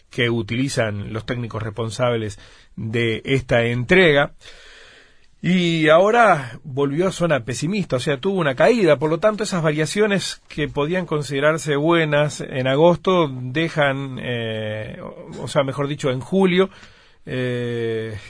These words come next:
fueron apenas un, un, un brote puntual que no logró sostenerse y en agosto hemos vuelto a esa zona pesimista. ¿Qué está detrás de,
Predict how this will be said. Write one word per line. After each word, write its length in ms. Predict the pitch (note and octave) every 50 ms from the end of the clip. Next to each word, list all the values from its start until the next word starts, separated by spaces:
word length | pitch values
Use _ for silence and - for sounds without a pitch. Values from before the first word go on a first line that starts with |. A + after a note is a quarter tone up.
| - - _ B3+ A3+ C4 - - _ _ - - - - - -
fueron 400 | - - F3+ E3 D#3+ C#3+ C#3 C3+
apenas 520 | C3 B2+ - - F#3 F#3 E3+ D3+ D3 -
un, 120 | C#3 A#2+ A#2
un, 920 | A2 A#2+ C3+ - - - C#3+ C#3+ C3+ C3 B2+ B2 A#2+ A#2 A#2+ D3 - - -
un 400 | G#3+ - D#3+ D3+ D3 C#3+ C#3+ C#3
brote 260 | C#3+ E3 F3 D3 D#3
puntual 460 | C3 B2+ C3 B2+ B2 D3+ E3+ E3+ F3
que 120 | D3+ C#3 C3
no 120 | D3 D#3+
logró 240 | D#3+ D3+ D3+ D#3 D#3
sostenerse 720 | - D#3+ - - D3+ E3+ G3 F#3 E3 D3+ - F3 E3+ - - - - -
y 140 | - B2+ C#3
en 80 | D3+ D#3
agosto 380 | D3+ E3 F3+ F3 - - D#3
hemos 240 | D#3+ D#3+ D3+ C#3+ C3
vuelto 500 | B2+ C#3 C#3+ C#3+ C3+ A#2+ G#2+ B2+ B2+ B2 - - _ _ _ _ _ _ _
a 400 | - B2 B2 A#2+ A#2 A2 G#2+ -
esa 200 | C#3+ B2+ - C#3+
zona 280 | B2+ - D3+ C#3 C3 A#2+
pesimista. 640 | G#2+ - B2+ B2 - B2+ B2 B2 A2 - B2+ A2+ - - - - - - - -
¿Qué 120 | - A3+
está 260 | A#3 - - G#3 G#3 F3+
detrás 380 | C#3+ B2 - - C#3+ C#3 C3
de, 320 | A#2+ A2+ G#2+ G2+ G2 G2